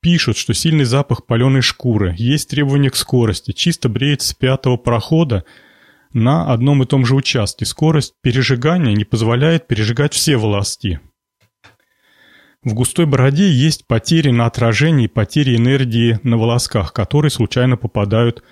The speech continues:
в один из лучей. Ну, в общем, тут много чего интересного. С-, себестоимость прототипа тысяча семьсот долларов.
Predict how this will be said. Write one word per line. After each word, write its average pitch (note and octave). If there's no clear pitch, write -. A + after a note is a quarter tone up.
в G#2+
один B2+
из A#2+
лучей. B2
Ну, B2+
в F#3
общем, D#3
тут D3+
много D#3
чего A#2
интересного. C3
С-, -
себестоимость -
прототипа C3
тысяча -
семьсот C3
долларов. G#2+